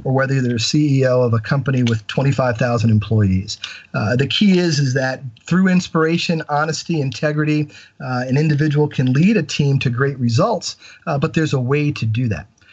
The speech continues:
And for us, there's really ten core competencies of doing that. Uh, but yes, human capital, uh, it's definitely become an employee's market,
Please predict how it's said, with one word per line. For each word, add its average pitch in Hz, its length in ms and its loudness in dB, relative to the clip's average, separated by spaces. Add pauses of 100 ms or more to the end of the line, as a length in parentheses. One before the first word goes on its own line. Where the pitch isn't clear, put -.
(160)
And 147 100 2
for 156 160 0
us, 170 160 0
there's 135 220 -2
really 151 200 0
ten 143 360 -2
core 139 260 -2
competencies 123 720 -2
of 104 100 0
doing 131 280 2
that. 92 240 -4 (360)
Uh, 123 220 0 (160)
but 202 100 4
yes, 175 220 2
human 208 260 4
capital, 196 600 -2 (100)
uh, 143 220 -10
it's 151 160 -8
definitely 156 500 -2
become 143 460 -4
an 123 160 0
employee's 160 840 2
market, 151 540 0